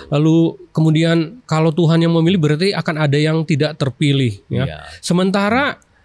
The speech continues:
Speaker 1: di mindset kita, kita terbiasa dengan kata bahwa Tuhan tuh sangat mengasihi seluruh umat manusia. Bahkan tidak ada satupun yang,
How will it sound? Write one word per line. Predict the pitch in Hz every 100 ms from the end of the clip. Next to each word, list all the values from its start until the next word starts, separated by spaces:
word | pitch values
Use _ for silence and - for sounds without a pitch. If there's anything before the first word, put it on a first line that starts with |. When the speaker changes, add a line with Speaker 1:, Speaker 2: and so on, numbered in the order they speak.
| _ _ _ _ _ _ _ _ -
Speaker 1:
di | 156 180
mindset | 202 233 226 302 -
kita, | 220 - 123 135 156 - _ _ 104 - _ _ _
kita | - 233 - 302
terbiasa | 302 233 175 196 254
dengan | 208 208
kata | 202 208 254
bahwa | 190 190
Tuhan | 202 285 254 262 269
tuh | 269
sangat | - 240 233 233
mengasihi | 196 214 220 220 214 240 220 208
seluruh | 156 180 175 180
umat | 175 151
manusia. | 156 151 143 - 120
Bahkan | 139 175 247
tidak | 240 202 185
ada | 180
satupun | 165 170 180 170 226
yang, | 175 170 160